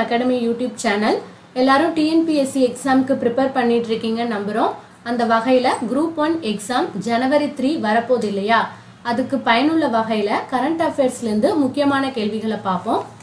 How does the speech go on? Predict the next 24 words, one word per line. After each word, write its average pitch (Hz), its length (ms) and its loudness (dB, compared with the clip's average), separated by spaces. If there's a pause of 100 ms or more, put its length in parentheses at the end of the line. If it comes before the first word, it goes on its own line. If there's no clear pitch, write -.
(260)
முதல் 254 320 2
கேள்வி, 214 320 0 (1400)
இந்திரா 285 360 6
காந்தி 277 420 4 (120)
அணு 254 280 0 (140)
ஆராய்ச்சி 254 380 4 (100)
மையம் 220 340 -2 (160)
எங்கு 277 180 2 (120)
அமைந்துள்ளது? 214 600 0 (300)
ஏ 247 180 6 (140)
டெல்லி, 247 340 2 (260)
பி 262 140 0 (220)
பெங்களூர், 233 440 0 (180)
சி 320 280 0
கூடங்குளம், 262 640 2 (160)
டி 285 260 -2
கல்பாக்கம். 202 580 0 (280)
இதற்கான 247 480 2
விடை 220 340 2 (200)
டி 262 140 0 (220)
கல்பாக்கம். 202 580 0 (380)
இரண்டாம் 262 480 4
கேள்வி, 220 320 0 (420)
அரசியலமைப்பு 339 680 4